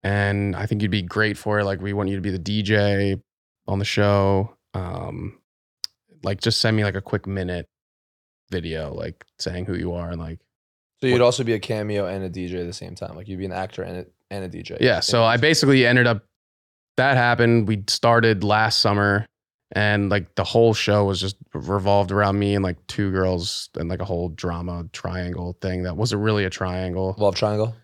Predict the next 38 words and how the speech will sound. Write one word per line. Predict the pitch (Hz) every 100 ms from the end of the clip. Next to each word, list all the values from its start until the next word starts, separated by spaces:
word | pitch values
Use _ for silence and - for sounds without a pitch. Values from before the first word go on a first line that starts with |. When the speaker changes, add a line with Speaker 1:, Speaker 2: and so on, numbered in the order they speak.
| _
Speaker 1:
Yeah, | 117 110
but | 107
it |
was, | 104 - -
it | 113
wasn't | 110 107 98
really | 98 95
a |
love | 90 92
triangle | 101 95 98
'cause | 104
the | 101
one | 104 107
girl | 104 101
was, | 98
like, | 98 98
upset | - - 101 95 -
that | 95 95 - _ _
I | 98 98
was | 98
talking | 107 98 95
to |
the | 95
other | 101 98
girl | 101 104 104
because | - 120
she | - -
thought | 98 92
she | - 87
was | 90
taking | 95 92
her | 92
away | 87 90 92
from | 90 98
her | 95 90
being | 92 95
her | 107
friend. | - 101 98 98 107